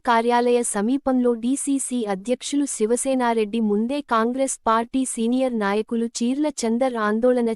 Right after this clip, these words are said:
చేశారు. పార్టీకి కష్టపడ్డ వారికి, సీనియర్లను గుర్తించకుండా డబ్బులు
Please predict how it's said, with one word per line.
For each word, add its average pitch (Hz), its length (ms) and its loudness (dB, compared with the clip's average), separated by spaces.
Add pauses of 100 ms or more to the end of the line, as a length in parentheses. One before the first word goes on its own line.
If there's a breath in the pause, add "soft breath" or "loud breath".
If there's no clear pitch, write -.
(100)
చేశారు. 226 420 0 (140)
పార్టీకి 240 460 -2 (100)
కష్టపడ్డ 240 500 -4
వారికి, 208 480 -2
సీనియర్లను 240 800 0
గుర్తించకుండా 226 800 0
డబ్బులు 220 460 -2